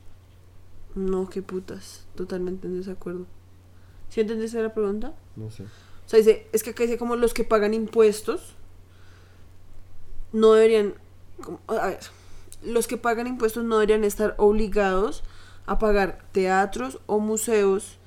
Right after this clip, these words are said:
Speaker 1: que no puedan sobrevivir solamente con sus ganancias como comerciales.
Speaker 2: Sí, no, desacuerdo.
Speaker 1: Porque, pues, en últimas, lo mismo, entonces, como, si entonces algo no es como una empresa, como totalmente funcional,
Speaker 2: Sí, sí,
Speaker 1: entonces,
Speaker 2: sí.
Speaker 1: ¿qué la cultura? Entonces, que se vaya a la verga, porque qué putas.
Speaker 2: Sí, sí,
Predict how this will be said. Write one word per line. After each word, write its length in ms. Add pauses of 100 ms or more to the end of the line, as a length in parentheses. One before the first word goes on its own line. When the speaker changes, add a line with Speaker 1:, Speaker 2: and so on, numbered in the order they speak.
(260)
Speaker 1:
que 140
no 140
puedan 400
sobrevivir 520
solamente 680
con 200
sus 440 (680)
ganancias 560
como 240
comerciales. 800 (100)
Speaker 2:
Sí, 140
no, 120
desacuerdo. 440 (520)
Speaker 1:
Porque, 160
pues, 160
en 80
últimas, 420 (340)
lo 120
mismo, 280
entonces, 440
como, 240
si 80
entonces 280
algo 200
no 80
es 80
como 180
una 120
empresa, 760
como 260
totalmente 420
funcional, 360
Speaker 2:
Sí, 60
sí, 20
Speaker 1:
entonces, 260
Speaker 2:
sí. 40
Speaker 1:
¿qué 120
la 100
cultura? 280
Entonces, 200
que 80
se 60
vaya 140
a 40
la 140
verga, 300
porque 240
qué 160
putas. 480
Speaker 2:
Sí, 160
sí, 120